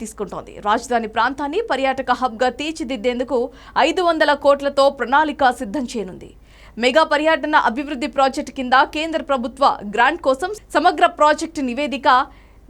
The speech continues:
డీపీఆర్ సిద్ధం చేయాలని పర్యాటక శాఖ అధికారులను ముఖ్యమంత్రి చంద్రబాబు నాయుడు ఆదేశించారు. దీనికి తోడు మెగా పర్యాటక అభివృద్ధి ప్రాజెక్టు కింద కేంద్ర ప్రభుత్వం ప్రత్యేక కార్యక్రమాన్ని ప్రారంభించబోతోంది. ప్రసాద్ స్వదేశ్ దర్శన్ పథకాల తరహాలో ఈ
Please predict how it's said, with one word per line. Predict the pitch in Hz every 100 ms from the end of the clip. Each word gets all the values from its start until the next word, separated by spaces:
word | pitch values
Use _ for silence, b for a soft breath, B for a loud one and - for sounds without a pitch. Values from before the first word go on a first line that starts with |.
| 190
డీపీఆర్ | 330 359 349 320 233 233
సిద్ధం | 196 285 277
చేయాలని | 269 254 247 339 - - -
పర్యాటక | 262 349 359 285 285
శాఖ | 247 240
అధికారులను | 226 285 302 254 247 233
ముఖ్యమంత్రి | 233 302 247 220 233
చంద్రబాబు | 233 240 247 247 226
నాయుడు | 220 269 - 185
ఆదేశించారు. | 196 220 - 185 147 - - B 254 190
దీనికి | 254 277 254
తోడు | 254 294 294
మెగా | 226 262 240 233
పర్యాటక | 226 277 254 214
అభివృద్ధి | 208 262 240 220 -
ప్రాజెక్టు | 254 269 311 - 254
కింద | 247 269 381
కేంద్ర | 285 277 262
ప్రభుత్వం | 254 233 233 247 262 B B -
ప్రత్యేక | 269 - 349 311 294 294
కార్యక్రమాన్ని | 285 320 330 269 233 254 247
ప్రారంభించబోతోంది. | 226 262 254 226 220 180 - - - _ b b
ప్రసాద్ | 254 262 349 349
స్వదేశ్ | 320 311 311 311 240
దర్శన్ | 269 269 302 262
పథకాల | 254 262 294 262 247
తరహాలో | 226 254 240 302
ఈ | 302